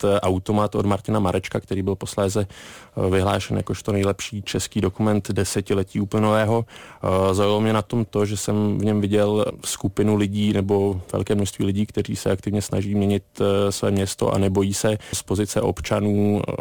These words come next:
o iniciaci dialogů s, eh, městskou správou, s odborníky a vůbec, eh, neváhají prosazovat, eh, trendy, které jinde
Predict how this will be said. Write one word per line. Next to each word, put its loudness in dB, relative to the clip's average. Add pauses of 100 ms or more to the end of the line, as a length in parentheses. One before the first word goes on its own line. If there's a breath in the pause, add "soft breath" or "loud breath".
(160)
o 0
iniciaci 0
dialogů 2
s, -4
eh, 2 (320 loud breath)
městskou 0
správou, 0
s -8
odborníky 0
a -2
vůbec, -2
eh, 2 (260 loud breath)
neváhají 2 (100)
prosazovat, 2 (200)
eh, 2 (360)
trendy, 0
které 0
jinde 2